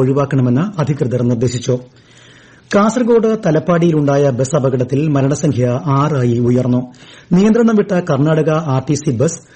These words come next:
സമീപത്തുണ്ടായിരുന്ന ഓട്ടോറിക്ഷ ഇടിച്ചു തെറിപ്പിച്ച ശേഷം കാത്തിരിപ്പ് കേന്ദ്രത്തിലേക്ക് പാഞ്ഞു കയറുകയായിരുന്നു. പരിക്കേറ്റ മൂന്ന് പേരുടെ നില അതീവ ഗുരുതരമായി തുടരുകയാണ്. ഇന്ന് ഉച്ചയോടെയാണ് നാടിനെ നടുക്കിയ അപകടം നടന്നത്.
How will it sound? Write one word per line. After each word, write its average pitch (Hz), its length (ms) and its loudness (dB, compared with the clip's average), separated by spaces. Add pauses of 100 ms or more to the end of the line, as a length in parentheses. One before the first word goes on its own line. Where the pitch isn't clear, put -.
(120)
സമീപത്തുണ്ടായിരുന്ന 170 840 0
ഓട്ടോറിക്ഷ 143 640 0
ഇടിച്ചു 131 320 -2
തെറിപ്പിച്ച 123 320 -2
ശേഷം 156 400 -2 (340)
കാത്തിരിപ്പ് 175 480 -2
കേന്ദ്രത്തിലേക്ക് 135 680 0 (100)
പാഞ്ഞു 151 280 0
കയറുകയായിരുന്നു. 123 680 0 (520)
പരിക്കേറ്റ 147 400 0
മൂന്ന് 139 400 2
പേരുടെ 135 260 0
നില 127 220 0 (120)
അതീവ 160 360 0
ഗുരുതരമായി 127 720 0
തുടരുകയാണ്. 127 540 0 (560)
ഇന്ന് 214 120 6
ഉച്ചയോടെയാണ് 180 760 2
നാടിനെ 156 320 0
നടുക്കിയ 139 360 0
അപകടം 127 340 0
നടന്നത്. 120 380 0